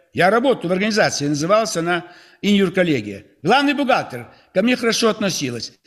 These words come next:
Дочь Лена больная была. И что происходит? Умерла в тридцать два года.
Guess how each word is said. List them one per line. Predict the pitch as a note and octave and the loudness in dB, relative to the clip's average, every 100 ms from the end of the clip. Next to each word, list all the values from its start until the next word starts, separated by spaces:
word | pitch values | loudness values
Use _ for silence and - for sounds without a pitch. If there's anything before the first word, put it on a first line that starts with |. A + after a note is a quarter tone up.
| _ - | _ -6
Дочь | F3+ D#4+ D#4+ | 0 2 2
Лена | F#3 G3 E3 D3+ - - | 0 2 2 0 -4 -6
больная | D3 A#3+ F3+ D3 C3+ | 0 0 2 0 0
была. | B2+ B2 A#2 A2 _ _ _ _ _ _ _ | -2 -4 -6 -8 _ _ _ _ _ _ _
И | A3 | -2
что | - D4 C#4+ | 0 2 2
происходит? | B3 A#3 A3 A3+ A3 - - - | 2 0 0 0 0 -4 -10 2
Умерла | C4 C#4+ D#4 E4 | 4 4 2 0
в | D4+ | 0
тридцать | D4 A3 A3+ | -4 -4 -2
два | A#3+ | 0
года. | A3 F3 A2 F2+ | 0 -2 -4 -12